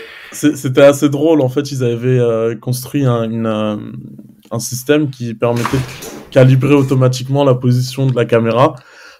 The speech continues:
en fonction de la position du ballon. Euh, et en fait, euh, le, bah, c'était une fois sur deux, ça confondait le ballon avec le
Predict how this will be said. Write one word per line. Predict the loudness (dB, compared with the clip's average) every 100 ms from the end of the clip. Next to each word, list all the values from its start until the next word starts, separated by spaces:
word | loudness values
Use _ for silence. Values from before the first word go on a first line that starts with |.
| 0
en | 2
fonction | 4 2 4
de | 4
la | 4
position | 4 2 2 2
du | 2
ballon. | 2 2 0 -4 -12 -20 _ _ -2
Euh, | 2 4 4 4 2 2
et | 4
en | 4
fait, | 4 0 2
euh, | -2 -2 -4 -4
le, | -6
bah, | -2 -2 -2
c'était | -4 -10 -10 -10 -2 2 2
une | 2 4
fois | 4
sur | 4 2 0
deux, | 2
ça | 2 0 0 -2
confondait | -6 -6 -6 -2 0
le | 0
ballon | 2 2 4
avec | 2 2
le | 2